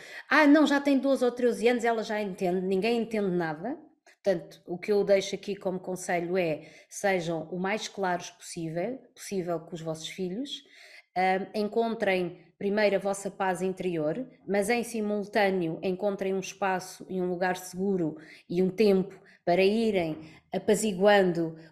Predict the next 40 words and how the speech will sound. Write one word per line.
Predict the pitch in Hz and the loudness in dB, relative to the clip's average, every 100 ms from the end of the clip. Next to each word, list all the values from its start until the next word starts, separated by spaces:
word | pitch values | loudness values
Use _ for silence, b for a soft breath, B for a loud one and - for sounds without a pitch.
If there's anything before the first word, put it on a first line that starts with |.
| - | -2
o | 214 | 2
medo | 208 220 214 180 | 4 6 6 6
e | 190 | 0
o | |
pavor | 190 190 175 214 - | 0 0 2 2 2
que | 208 | 0
há | 185 | 0
dentro | 196 196 | 0 -2
destes | 190 175 - | -4 -8 -10
corações | 185 175 170 165 156 156 | -6 -4 -4 -2 -2 -4
de | 151 165 | -8 -12
crianças, | - 185 175 151 165 208 | -2 2 2 0 -2 -4
do | 156 | -2
meu, | 147 156 156 156 B B - | 0 2 0 -2 B B -2
que | 185 | 4
era, | 170 160 160 | 4 4 2
eu | 185 | 2
não | 190 196 | 2 0
que-, | 190 202 196 | 0 -2 0
é | 208 | -2
assim, | 285 220 | -2 -4
por | 190 220 | -4 -2
um | |
lado | 226 202 196 | 0 0 -2
eu | |
sabia | 202 208 262 | -2 -2 -2
que | 247 | -4
aquilo | - 226 | -2 0
ia | |
acontecer, | 208 202 190 190 | 0 -2 -4 -2
mas | 185 | 0
eu | 190 | 0
não | 190 | -2
queria | 185 247 | 0 0
que | 226 | 0
aquilo | 202 208 202 | -4 -6 -6
fosse | 196 185 | -8 -6
acontecer. | 170 - 170 - 160 160 | -8 -8 -8 -6 -6 -6
Isto | - | -8
é, | - | -6